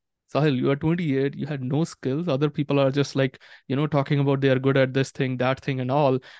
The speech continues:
And, uh, I was, like, clueless what to do now. So after a couple of back and forth with the, on the coaching calls with coaches, and they suggested that, "Why don't you start promoting this one funnel away challenge?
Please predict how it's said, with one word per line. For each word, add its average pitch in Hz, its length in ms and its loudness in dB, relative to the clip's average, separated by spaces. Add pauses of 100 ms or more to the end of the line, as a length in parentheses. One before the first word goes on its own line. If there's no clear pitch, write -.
(100)
And, 123 400 0
uh, 123 80 4 (140)
I 135 140 4
was, 165 180 4
like, 143 160 2
clueless 156 560 0
what 135 200 -4
to 139 80 0
do 160 140 2
now. 139 200 -4 (540)
So 123 460 4
after 139 220 2
a 143 40 2
couple 151 200 2
of 151 80 0
back 131 200 2
and 139 140 0
forth 131 240 -4
with 131 140 -4
the, 123 140 2
on 127 120 -2
the 120 80 0
coaching 143 300 -2
calls 135 240 0
with 135 140 -6
coaches, 135 540 0 (300)
and 123 180 -4
they 151 120 4
suggested 147 480 0
that, 139 240 0
"Why 139 220 0
don't 156 160 0
you 147 120 -2
start 135 280 -4
promoting 131 380 -4
this 131 180 -4
one 131 180 -4
funnel 127 220 -2
away 127 120 -2
challenge? 143 460 -6